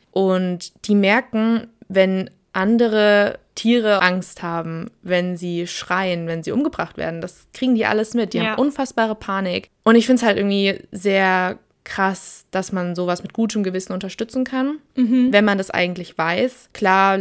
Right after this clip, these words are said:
Speaker 1: manchen Leuten fällt es leichter, das zu sagen, ja, interessiert mich nicht so.
Speaker 2: Ja.
Speaker 1: Aber ja, ich find Tierwohl schon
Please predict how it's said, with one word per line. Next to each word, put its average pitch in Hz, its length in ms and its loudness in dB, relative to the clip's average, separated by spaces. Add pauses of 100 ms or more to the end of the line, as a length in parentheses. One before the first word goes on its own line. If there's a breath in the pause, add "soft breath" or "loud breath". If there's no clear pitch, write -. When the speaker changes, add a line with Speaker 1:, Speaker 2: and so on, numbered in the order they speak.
(100)
Speaker 1:
manchen 190 320 -4
Leuten 185 300 -2
fällt 185 180 -4
es 180 120 -6
leichter, 180 340 -2
das 180 180 -6
zu - 80 -16
sagen, 175 220 -8
ja, 170 240 -8 (460)
interessiert 202 420 -2
mich 226 120 -4
nicht 226 180 0
so. 226 280 0
Speaker 2:
Ja. 202 320 -8 (180)
Speaker 1:
Aber 175 720 2
ja, 175 240 0
ich 185 120 -4
find 214 180 0
Tierwohl 214 580 4
schon 190 420 -6